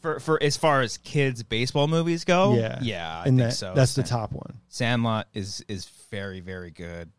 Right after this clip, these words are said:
Speaker 1: Uh, Hardball is very
Speaker 2: That's,
Speaker 1: good.
Speaker 2: that's two thousands though.
Speaker 1: Oh, we were just talking about nineties
Speaker 2: I,
Speaker 1: then.
Speaker 2: yeah.
Speaker 1: Yeah.
Speaker 2: Well, I'm thinking, well, like,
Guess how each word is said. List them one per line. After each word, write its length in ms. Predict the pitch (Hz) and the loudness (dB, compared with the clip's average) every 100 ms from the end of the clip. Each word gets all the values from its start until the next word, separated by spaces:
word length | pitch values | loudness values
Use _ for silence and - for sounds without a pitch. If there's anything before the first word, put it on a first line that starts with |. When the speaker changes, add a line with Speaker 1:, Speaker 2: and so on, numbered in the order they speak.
| _ _ - | _ _ -12
Speaker 1:
Uh, 240 | 92 87 | -10 -8
Hardball 680 | - 135 123 120 110 110 101 _ _ _ _ _ | -4 -4 -4 -6 -4 -4 -6 _ _ _ _ _
is 160 | - 117 | -10 -8
very 300 | - 110 107 | -4 -4 2
Speaker 2:
That's, 100 | 170 | 0
Speaker 1:
good. 180 | 107 107 | 0 0
Speaker 2:
that's 180 | 151 104 | 0 0
two 160 | 104 | -2
thousands 520 | 127 139 139 127 110 101 | 0 0 2 2 0 -6
though. 360 | 113 65 82 - | -8 -8 -10 -2
Speaker 1:
Oh, 120 | 135 | 4
we 40 | 139 | 4
were 80 | 131 | 4
just 180 | 127 | 2
talking 160 | - 123 | 4 4
about 100 | 113 | 4
nineties 500 | 104 117 113 95 78 | 0 0 0 -2 -4
Speaker 2:
I, 40 | 92 | -2
Speaker 1:
then. 220 | 135 80 85 | -2 -2 -4
Speaker 2:
yeah. 200 | 151 123 | -2 2
Speaker 1:
Yeah. 140 | 139 135 | 6 6
Speaker 2:
Well, 60 | 123 | 6
I'm 40 | |
thinking, 180 | 202 190 | 4 4
well, 100 | 180 | 2
like, 240 | 165 147 | 4 4